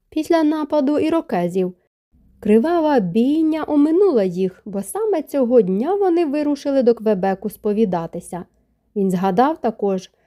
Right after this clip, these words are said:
що в цей день Пасифік побачив Божий перст, що вказував на нього, і він вирішив присвятити себе служінню Господові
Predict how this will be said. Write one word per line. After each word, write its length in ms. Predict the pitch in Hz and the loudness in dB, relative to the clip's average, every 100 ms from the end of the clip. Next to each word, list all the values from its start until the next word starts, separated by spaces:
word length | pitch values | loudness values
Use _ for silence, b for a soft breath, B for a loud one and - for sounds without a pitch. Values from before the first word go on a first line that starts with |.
| _ | _
що 180 | _ 359 | _ -8
в 40 | |
цей 240 | 359 415 220 | -2 0 2
день 320 | 185 294 415 | 0 -2 -2
Пасифік 560 | 349 330 330 302 311 - | -2 -4 -4 -4 -8 -4
побачив 480 | 269 240 247 247 | -2 2 2 2
Божий 400 | 208 196 214 220 | 2 2 2 4
перст, 560 | 226 - 262 190 202 - | 0 0 -4 -4 -6 -16
що 180 | - 196 | -12 -12
вказував 560 | - 202 196 208 202 | -10 -8 -4 -2 0
на 140 | 202 240 | 0 0
нього, 480 | 254 240 185 170 - _ _ | 2 0 0 -4 -10 _ _
і 80 | - | -4
він 180 | 196 196 | 0 2
вирішив 380 | 214 208 196 196 | 4 2 0 -6
присвятити 720 | 196 190 185 185 359 403 349 | -6 -6 -8 -8 -6 -4 -4
себе 280 | 339 285 294 | -4 -4 -4
служінню 560 | 285 277 254 254 247 | -2 -2 0 0 2
Господові 760 | 214 214 214 - 196 185 190 185 | 4 2 0 -6 -6 -2 -2 -2